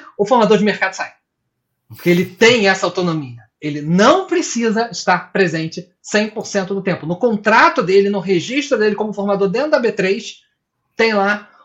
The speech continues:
o tempo mínimo que ele precisa permanecer. Geralmente, alguma coisa entre setenta e oitenta por cento. Então, ele pode ficar vinte ou trinta por cento do tempo fora. Então, sendo um leilão que, às vezes, tá com muita pressão, é...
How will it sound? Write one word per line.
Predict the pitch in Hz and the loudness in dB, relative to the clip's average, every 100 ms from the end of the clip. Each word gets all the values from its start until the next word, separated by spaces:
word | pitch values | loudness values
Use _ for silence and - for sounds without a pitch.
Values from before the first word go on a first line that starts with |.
| _ _ | _ _
o | 175 | -10
tempo | - _ - 214 233 240 | -10 _ 4 4 4 0
mínimo | 214 220 247 254 247 240 | 0 2 0 0 -2 -2
que | 233 | -6
ele | 226 | -6
precisa | 208 202 233 233 208 - | -6 -6 -4 -2 -2 0
permanecer. | 233 208 214 214 - 170 127 - | -2 -2 -4 -8 -6 -4 -4 -10
Geralmente, | 135 220 269 208 240 262 | 0 6 6 4 0 -4
alguma | 202 196 | -4 -4
coisa | 233 233 | -4 -4
entre | - | -6
setenta | 190 - 285 330 294 | -6 -2 -2 2 0
e | |
oitenta | 269 285 311 294 | 2 0 -2 -2
por | 302 - | -6 0
cento. | 285 196 - 120 _ _ | 2 2 -2 -14 _ _
Então, | - 220 | 0 2
ele | 226 | 2
pode | 208 | 0
ficar | 208 208 196 - _ 143 | 2 2 0 -2 _ -2
vinte | 180 370 381 | 2 2 4
ou | 311 | 2
trinta | - 302 302 | 2 0 -2
por | - 208 | -4 -6
cento | 240 240 202 | -4 -4 -6
do | 170 | -4
tempo | 262 320 330 320 - _ _ _ | -2 0 0 -2 -8 _ _ _
fora. | - 240 170 - _ _ | 4 4 4 -2 _ _
Então, | 165 226 240 | -2 0 0
sendo | - 302 381 | 2 2 2
um | 339 | 4
leilão | 269 226 196 | 4 6 2
que, | - | 2
às | 185 170 | 0 2
vezes, | 180 - | 0 0
tá | 170 156 | -6 -6
com | 160 | -6
muita | 151 156 185 302 392 302 | -10 0 2 4 4 4
pressão, | 214 175 - 208 302 214 - _ _ _ _ _ _ _ _ _ - _ _ - | 4 -2 2 4 6 4 -6 _ _ _ _ _ _ _ _ _ -20 _ _ 4
é... | 202 202 | 8 10